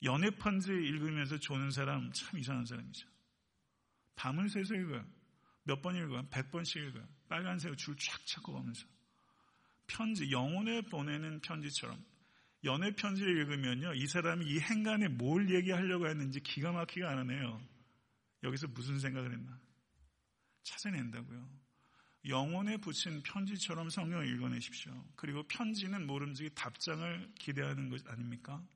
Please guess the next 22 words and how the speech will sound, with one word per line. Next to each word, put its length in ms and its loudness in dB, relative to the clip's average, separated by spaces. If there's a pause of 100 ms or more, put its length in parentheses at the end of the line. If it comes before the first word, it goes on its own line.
(640)
그러면 260 -4
성경의 500 0
편지라면 540 -2
성경이 460 0
우리에게 600 0
기다리는 460 -2
답장은 480 -4
뭐예요? 380 -6 (540)
성경을 480 -2
읽는 520 0 (220)
여러분 280 -2
각자의 500 -6
순종입니다. 720 -6 (840)
그것이 320 -4
성경을 460 -2
읽는 480 -4
성도님들의 500 -4
답장이에요. 540 -4
두 160 -6
번째는 720 -4 (1000)
listening 800 2 (120)
post입니다. 880 -6